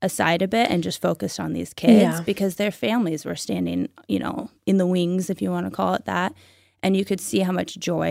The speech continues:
Speaker 1: it was bringing not only the kids, but their families to see these kids out of the hospital and
Speaker 2: Mm-hmm.
Speaker 1: acting like kids. And I think that's where I really started to like Colton, was he, in that moment, didn't seem like a bachelor to me. He just seemed like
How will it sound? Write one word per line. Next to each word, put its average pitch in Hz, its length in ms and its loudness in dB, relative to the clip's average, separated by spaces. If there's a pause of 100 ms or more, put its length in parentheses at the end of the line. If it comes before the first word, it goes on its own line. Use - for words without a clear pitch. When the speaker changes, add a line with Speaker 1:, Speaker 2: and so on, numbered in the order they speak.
Speaker 1:
it - 80 -4
was - 160 -2
bringing 165 280 -4
not 170 120 -2
only 170 220 -2
the - 60 -4
kids, 170 280 -8
but 180 140 -12
their - 140 -6
families 165 480 -4
to - 80 -10
see - 160 -8
these 180 200 -6
kids 160 240 -6
out 165 120 -6
of 165 40 -10
the 170 60 -8
hospital 160 640 -6
and 160 220 -4
Speaker 2:
Mm-hmm. 196 300 -4 (120)
Speaker 1:
acting 170 340 -2
like 175 220 -6
kids. 190 520 -2 (520)
And 185 120 2
I 185 80 0
think 190 240 -4
that's - 280 -2
where 185 140 2
I - 20 2
really 180 340 0
started 170 340 -2
to - 60 -4
like 160 180 -4
Colton, 160 360 -4
was 170 240 -4
he, 123 260 -2 (280)
in - 140 0
that 175 200 0
moment, - 360 -2
didn't - 220 -2
seem 175 160 -4
like 165 160 -4
a 175 60 -6
bachelor 190 540 -2
to - 120 -8
me. 208 200 0
He 190 100 -2
just 175 340 -8
seemed 165 380 -6
like 165 380 -8